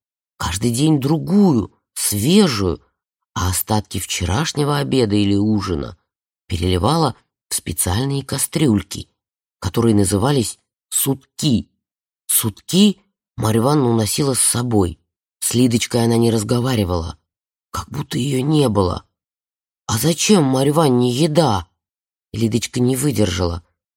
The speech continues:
Все-таки спросила у Галины Петровны, хотя прекрасно знала и про любопытную Варвару, и про оторванный нос.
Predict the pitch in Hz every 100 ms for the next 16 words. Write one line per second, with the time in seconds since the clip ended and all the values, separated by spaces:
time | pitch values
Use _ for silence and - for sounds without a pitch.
0 | _ - 131 - - - 143 151 - 185
1 | 135 120 113 117 117 110 101 - 190 180
2 | 147 120 - - _ 147 165 160 160 151
3 | 180 170 131 117 135 170 165 139 - _
4 | - - 170 170 156 147 190 - 139 120
5 | 117 104 135 170 160 139 _ _ _ _
6 | - 151 - 117 107 - 139 117 117 110
7 | 110 101 87 - -